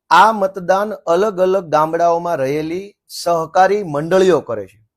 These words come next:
એક ગામની અંદર એક સહકારી મંડળી પણ હોઈ શકે, બે પણ હોઈ શકે, ચાર પણ હોઈ શકે.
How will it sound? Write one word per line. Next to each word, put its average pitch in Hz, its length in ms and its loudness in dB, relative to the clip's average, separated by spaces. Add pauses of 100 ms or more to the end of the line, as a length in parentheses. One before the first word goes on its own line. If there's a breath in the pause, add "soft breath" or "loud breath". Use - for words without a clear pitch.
(880)
એક 214 280 4
ગામની 196 440 0
અંદર 185 540 2
એક 180 220 -4
સહકારી 180 460 -2
મંડળી 175 320 -6
પણ 170 180 -6
હોઈ 160 180 -4
શકે, 165 400 -14
બે 143 260 0
પણ 170 200 -2
હોઈ 165 160 -4
શકે, 160 340 -14
ચાર 180 280 2
પણ 139 180 -10
હોઈ 104 160 -12
શકે. - 380 -20